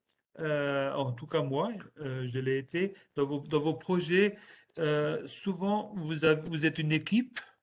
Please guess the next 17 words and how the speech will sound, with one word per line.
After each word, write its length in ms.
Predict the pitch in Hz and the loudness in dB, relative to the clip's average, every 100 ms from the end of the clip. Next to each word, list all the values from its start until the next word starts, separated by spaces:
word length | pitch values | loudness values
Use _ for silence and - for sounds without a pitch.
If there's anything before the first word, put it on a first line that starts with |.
| _ _ _ _ _ - | _ _ _ _ _ -4
euh, 540 | 139 131 127 123 127 123 - - - - _ | 0 2 2 2 0 -4 -8 -12 -14 -18 _
des 120 | - 135 | 2 2
fois 300 | - 151 135 | 4 2 4
dans 240 | 135 156 | 4 4
le 160 | 151 135 | 4 0
groupe 320 | 135 156 156 | 0 -2 0
de 100 | 127 | -2
travail 540 | 127 139 135 147 160 | -2 -2 0 0 2
ou, 320 | 151 135 127 | 2 2 2
euh, 60 | 123 | 2
des 200 | 120 131 | 2 0
fois 200 | 131 160 | 2 0
un 60 | 156 | 2
peu 180 | 143 127 _ - | -2 -4 _ -8
plus 200 | 156 - | -8 -8
pluridisciplinaire, 2000 | - 156 147 151 147 123 - 147 - _ - 139 131 135 143 175 220 208 - - - - - - - _ _ - | -2 0 2 2 0 -2 -2 -4 -6 _ 0 0 2 0 2 4 2 -2 -6 -18 -20 -20 -20 -20 -20 _ _ 2
euh, 640 | 151 147 143 143 139 131 | 4 4 4 4 4 2